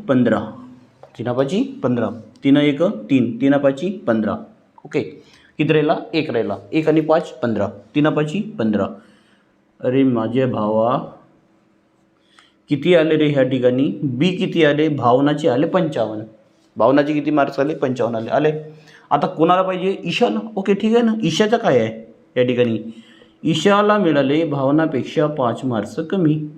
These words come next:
मग भावनाची किती आहेत? पंचावन्न. ईशाची किती आहेत? पाच.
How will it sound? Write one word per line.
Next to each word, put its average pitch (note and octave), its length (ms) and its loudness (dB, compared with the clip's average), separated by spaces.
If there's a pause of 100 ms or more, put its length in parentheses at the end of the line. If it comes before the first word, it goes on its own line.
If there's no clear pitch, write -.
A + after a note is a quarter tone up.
(140)
मग C#3+ 120 0
भावनाची C3+ 440 0
किती C#3 240 -2
आहेत? C#3 240 -4
पंचावन्न. G2+ 520 -6 (600)
ईशाची C#3+ 420 0
किती C#3 160 -4
आहेत? D3 240 -6
पाच. F#2 260 -2